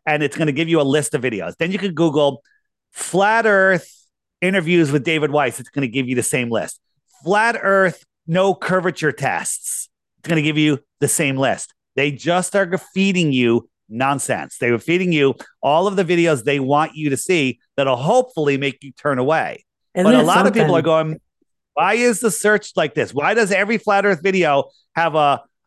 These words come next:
Speaker 1: a stupid Wikipedia thing under it going, 'Flat Earth has been disproven,' but they never tell you how?" And that's waking up people. So they're so stupid, they, they, the, the they, that, um, they're, they're literally shooting themselves in the foot,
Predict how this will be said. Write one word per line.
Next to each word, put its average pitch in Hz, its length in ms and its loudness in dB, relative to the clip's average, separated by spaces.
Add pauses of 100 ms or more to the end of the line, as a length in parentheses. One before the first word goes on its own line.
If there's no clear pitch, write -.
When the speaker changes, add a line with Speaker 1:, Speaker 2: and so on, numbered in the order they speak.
Speaker 1:
a 147 120 0
stupid 202 480 0
Wikipedia 165 1040 0
thing 151 200 -2
under 151 220 0
it 151 100 -2
going, 131 160 -2
'Flat 190 260 0
Earth 202 140 2
has 175 160 0
been 165 220 -2
disproven,' 160 720 2
but 127 180 -4
they 139 120 -2
never 160 420 -2
tell 160 180 -2
you 143 160 0
how?" 139 400 0 (300)
And 135 120 -2
that's 160 240 -2
waking 127 300 -4
up 104 120 -6
people. 107 280 -6
So 151 340 -2 (1500)
they're 220 160 4
so 226 200 2
stupid, 117 640 -2 (180)
they, 127 420 -2 (140)
they, 95 360 -2 (120)
the, 107 220 -2
the 107 100 -4
they, 92 360 -4 (400)
that, 143 180 0
um, 143 320 -2 (100)
they're, 160 460 0
they're 147 200 0
literally 165 420 4
shooting 143 260 -2
themselves 120 320 -4
in 107 60 -14
the 107 100 -4
foot, 95 260 -4